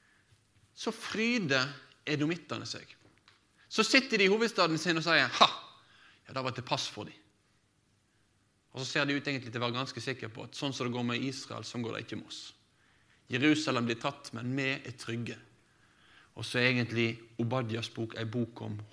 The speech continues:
hovmod. En bok om trygghet, en bok om at vi har bygd opp så mye rikdom og så mye makt at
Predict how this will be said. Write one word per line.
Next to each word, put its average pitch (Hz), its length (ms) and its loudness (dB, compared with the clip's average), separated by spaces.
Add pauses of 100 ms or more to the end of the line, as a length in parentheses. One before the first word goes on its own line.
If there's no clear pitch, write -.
hovmod. 113 640 -4 (1000)
En 117 160 -2
bok 123 160 -2
om 110 80 -2
trygghet, - 720 -4
en 113 80 -2
bok 120 240 -2
om 113 140 -2
at 107 100 -6
vi 123 160 0
har 117 240 -2
bygd 117 240 0
opp - 160 -8
så - 120 -6
mye 113 280 -2
rikdom 117 480 -4 (400)
og - 80 -12
så 117 160 -4
mye 113 320 -4 (1400)
makt - 640 -2 (480)
at - 160 -14